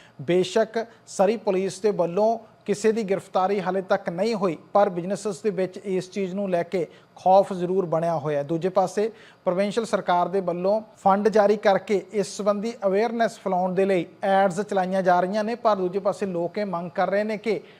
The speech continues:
ਐਡਵਰਟਾਈਜ਼ਮੈਂਟ ਦੀ ਥਾਂ 'ਤੇ ਜਿਨ੍ਹਾਂ ਲੋਕਾਂ ਦੇ ਵੱਲੋਂ ਅਜਿਹੀਆਂ ਕਾਰਵਾਈਆਂ ਨੂੰ ਅੰਜਾਮ ਦਿੱਤਾ ਜਾ ਰਿਹਾ ਹੈ, ਉਹਨਾਂ ਨੂੰ ਜਲਦੀ ਤੋਂ ਜਲਦੀ ਗ੍ਰਿਫਤਾਰ ਕਰਨਾ ਚਾਹੀਦਾ ਤਾਂ ਜੋ ਕਮਿਊਨਿਟੀ ਸੇਫ ਫੀਲ ਕਰ ਸਕੇ। ਪੰਜਾਬ ਦੇ ਮਸ਼ਹੂਰ ਲੋਕ ਗਾਇਕ ਰਣਜੀਤ ਬਾਵਾ ਇਹਨੇ ਦਿਨੀ ਕੈਨੇਡਾ ਟੂਰ ਦੇ ਉੱਪਰ ਆਏ ਹੋਏ ਨੇ ਅਤੇ ਸ਼ਨੀਵਾਰ ਨੂੰ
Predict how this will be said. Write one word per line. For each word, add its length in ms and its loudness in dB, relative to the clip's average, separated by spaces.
ਐਡਵਰਟਾਈਜ਼ਮੈਂਟ 720 0
ਦੀ 160 -6
ਥਾਂ 300 -2
'ਤੇ 180 -2
ਜਿਨ੍ਹਾਂ 360 -2
ਲੋਕਾਂ 320 -4
ਦੇ 80 -6
ਵੱਲੋਂ 360 -2
ਅਜਿਹੀਆਂ 360 -6
ਕਾਰਵਾਈਆਂ 540 -2
ਨੂੰ 160 -8
ਅੰਜਾਮ 460 -4
ਦਿੱਤਾ 360 0
ਜਾ 260 2
ਰਿਹਾ 160 0
ਹੈ, 60 -4
ਉਹਨਾਂ 360 -4
ਨੂੰ 140 -6
ਜਲਦੀ 320 -4
ਤੋਂ 120 -10
ਜਲਦੀ 280 -4
ਗ੍ਰਿਫਤਾਰ 480 0
ਕਰਨਾ 260 2
ਚਾਹੀਦਾ 380 -2
ਤਾਂ 240 -4
ਜੋ 120 -4
ਕਮਿਊਨਿਟੀ 440 -8
ਸੇਫ 280 -8
ਫੀਲ 200 -6
ਕਰ 140 2
ਸਕੇ। 300 -12
ਪੰਜਾਬ 320 2
ਦੇ 240 4
ਮਸ਼ਹੂਰ 400 -2
ਲੋਕ 260 2
ਗਾਇਕ 400 2
ਰਣਜੀਤ 600 -2
ਬਾਵਾ 360 4
ਇਹਨੇ 280 -4
ਦਿਨੀ 220 -4
ਕੈਨੇਡਾ 400 0
ਟੂਰ 240 -2
ਦੇ 120 -2
ਉੱਪਰ 240 0
ਆਏ 160 4
ਹੋਏ 200 -2
ਨੇ 120 -4
ਅਤੇ 160 -4
ਸ਼ਨੀਵਾਰ 480 2
ਨੂੰ 160 -6